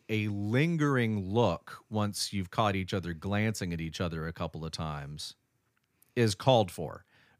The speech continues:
but has to be followed up on with proximity.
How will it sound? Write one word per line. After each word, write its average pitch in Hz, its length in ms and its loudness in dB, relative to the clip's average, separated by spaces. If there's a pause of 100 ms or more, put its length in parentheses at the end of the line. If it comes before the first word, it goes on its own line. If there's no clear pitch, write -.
(200)
but 120 280 6
has 127 320 2
to 170 100 -2
be 156 140 0
followed 120 420 4
up 107 240 4
on 90 560 0
with 95 380 -2 (180)
proximity. 95 800 0